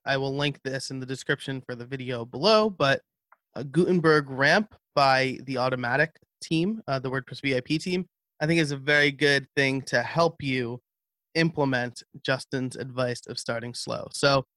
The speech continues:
uh, Justin, thanks so much for your time. I really appreciate it. Uh, where can people find you?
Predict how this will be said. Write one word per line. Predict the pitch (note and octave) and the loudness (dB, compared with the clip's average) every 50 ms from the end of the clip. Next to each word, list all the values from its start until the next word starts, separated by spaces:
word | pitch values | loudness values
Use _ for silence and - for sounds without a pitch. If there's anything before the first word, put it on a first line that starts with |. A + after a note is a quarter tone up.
| _ _ _ _ _ _ _ _ - | _ _ _ _ _ _ _ _ 0
uh, | D#3 D#3 D#3+ D#3+ - - _ - - | 4 4 4 4 4 0 _ -2 2
Justin, | G#3 A#3 A3+ - C4+ A#3+ | 2 2 2 2 -2 2
thanks | F#3+ G#3 A3+ A3+ - | 4 4 4 4 2
so | - A#3+ | 2 2
much | A3+ A3+ A3 | 2 2 2
for | - A3 | 2 2
your | F#3+ E3+ E3 | 4 4 4
time. | - F#3+ F#3 E3 D3 | 4 4 4 6 6
I | C#3 | 4
really | C3+ C#3 D3+ D#3 D3+ | 4 4 4 4 4
appreciate | D3 - - E3+ D#3+ - - C3 B2 A#2+ | 2 0 0 -2 -2 0 0 -2 0 0
it. | B2 B2 - | 0 4 6
Uh, | G3 F#3+ G3 - - C2+ _ _ | 6 6 6 4 2 -4 _ _
where | F3 E3+ G#3+ A3+ A#3+ | 2 6 6 6 6
can | A#3+ - B3 A3+ | 6 2 -2 -2
people | - A#3+ A#3 - G#3 F#3 | -2 -4 0 2 2 4
find | - - E3 D#3 D3 C3+ B2 | 4 6 4 4 4 2 -2
you? | A#2+ A2+ | -6 -8